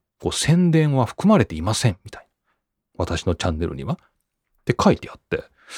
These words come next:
お、これかっこいいなと。<laughs> そのチャンネルはすごいね、多分メジャーで、こう、何十万人っていう人が登録してて、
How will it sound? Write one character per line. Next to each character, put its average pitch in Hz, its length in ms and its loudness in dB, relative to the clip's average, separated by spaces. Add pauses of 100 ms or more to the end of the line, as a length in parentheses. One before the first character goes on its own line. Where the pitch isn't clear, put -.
(680)
お、 175 100 2
こ - 80 2
れ - 60 -4
か - 140 -4
っ - 140 -10
こ 220 200 6
い 185 120 6
い 127 120 -6
な - 160 -20
と。 - 140 -20 (2250)
<laughs> 170 60 0
そ 220 120 4
の 254 300 4
チ - 140 2
ャ 226 80 6
ン 220 60 4
ネ 220 100 6
ル 208 80 6
は 190 60 8
す 185 100 2
ご 165 80 6
い 110 40 4
ね、 92 120 2
多 113 140 2
分 85 120 0
メ 101 160 4
ジ 123 120 4
ャ 147 200 6
ー 123 60 2
で、 117 300 2 (300)
こ 107 140 0
う、 104 40 4
何 143 180 6
十 139 140 4
万 139 220 6
人 85 100 0
っ - 20 -10
て - 100 -10
い - 20 -8
う - 20 -14
人 90 100 -6
が 80 140 -6
登 110 240 6
録 101 220 4
し - 60 -4
て 92 120 -2
て、 147 380 0